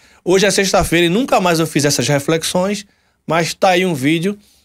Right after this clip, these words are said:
pra gente refletir, pra tu refletir, pra eu refletir, pra nós refletirmos, né?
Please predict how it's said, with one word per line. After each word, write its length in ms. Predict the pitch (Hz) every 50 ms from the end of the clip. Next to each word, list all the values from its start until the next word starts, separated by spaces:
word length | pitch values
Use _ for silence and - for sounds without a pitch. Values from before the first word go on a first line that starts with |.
| _ _ -
pra 220 | - 156 156 165 165
gente 280 | 151 165 170 165 165 151
refletir, 580 | 160 180 180 - 202 196 170 - - 147 151
pra 180 | 143 185 160 147
tu 100 | - 190
refletir, 500 | 185 190 185 - 175 156 - - 165 165
pra 220 | - - 180 170 180
eu 80 | 208
refletir, 560 | 208 202 202 - 170 147 - - 175 185 190 - _ _ _ _ _
pra 160 | - 202 185 180
nós 320 | 190 196 233 240 226 180
refletirmos, 600 | 170 180 185 185 185 160 143 - 151 127 127 135
né? 140 | 160 165